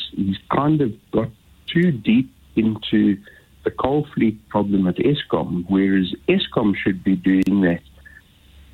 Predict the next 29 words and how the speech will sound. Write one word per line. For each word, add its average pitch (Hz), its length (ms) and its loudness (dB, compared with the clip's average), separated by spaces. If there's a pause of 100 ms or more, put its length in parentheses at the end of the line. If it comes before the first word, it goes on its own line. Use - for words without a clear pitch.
(200)
uh, - 40 0
uh, - 640 -2 (840)
you - 280 0
know, 92 120 2
as, 113 240 -2 (160)
as, 117 160 0 (160)
as 113 220 0
the 110 120 2
operators 123 720 -2
of 92 220 -4
the 98 60 -6
coal 95 380 -4
fleet. - 240 -6
And 92 100 -2
the 101 100 2
minister 123 520 2
should 104 260 -4
be 101 140 0
telling 117 340 0
the 101 80 2
country, 110 500 -2 (380)
"This 135 180 2
is 151 140 2
our 117 140 0
plan. 101 440 -2
We're 92 100 0
gonna 131 240 2
do 123 220 2
this. 113 180 0